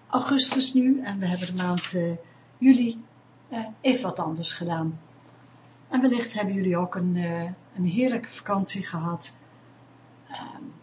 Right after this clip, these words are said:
en als je thuis gebleven bent, en waarom ook niet?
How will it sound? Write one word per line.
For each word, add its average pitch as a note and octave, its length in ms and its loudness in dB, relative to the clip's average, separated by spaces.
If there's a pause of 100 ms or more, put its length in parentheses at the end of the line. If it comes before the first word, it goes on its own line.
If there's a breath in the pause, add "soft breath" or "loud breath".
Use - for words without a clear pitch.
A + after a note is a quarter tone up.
en F#3+ 120 -8
als E3+ 180 -6
je - 60 -14
thuis F#3 320 0
gebleven F3+ 440 -2
bent, E3 240 -4
en G3 140 -6
waarom E3 320 -4
ook D#3 160 -12
niet? G#3+ 380 -8